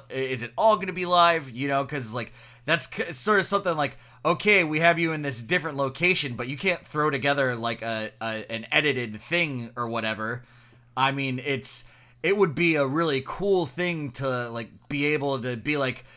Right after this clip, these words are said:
"Okay, we're going to the match over here. Match is done. Back, back to the arena. Here's a live thing. Okay, now we're shooting over to this,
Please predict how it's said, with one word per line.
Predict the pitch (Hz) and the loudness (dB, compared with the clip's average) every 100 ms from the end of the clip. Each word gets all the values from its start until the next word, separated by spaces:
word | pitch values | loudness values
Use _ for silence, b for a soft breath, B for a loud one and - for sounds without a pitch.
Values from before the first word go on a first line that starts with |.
| B B | B B
"Okay, | - 165 202 185 139 110 b b b b _ _ _ - | -2 -2 2 2 2 -4 b b b b _ _ _ -6
we're | 147 | -4
going | 143 190 175 | 4 4 4
to | |
the | 165 | 4
match | 180 170 - | 6 6 6
over | 185 160 | 2 2
here. | 160 170 131 110 b - | 4 4 4 0 b 0
Match | 151 165 139 | 6 6 6
is | 120 | -4
done. | 139 117 101 b b | -2 -2 -4 b b
Back, | - 165 165 123 | 8 10 10 4
back | 175 170 165 | 6 6 6
to | |
the | 165 156 | 0 0
arena. | 156 147 117 107 | 0 -2 -2 -2
Here's | - 185 170 | 0 0 0
a | |
live | 160 160 151 | 4 4 4
thing. | 117 120 127 | 0 -4 -2
Okay, | 160 160 135 | -2 0 0
now | 143 160 | 4 4
we're | 156 | 4
shooting | - 175 151 | -2 -2 -2
over | 156 147 | 0 -2
to | |
this, | 139 135 | -4 -6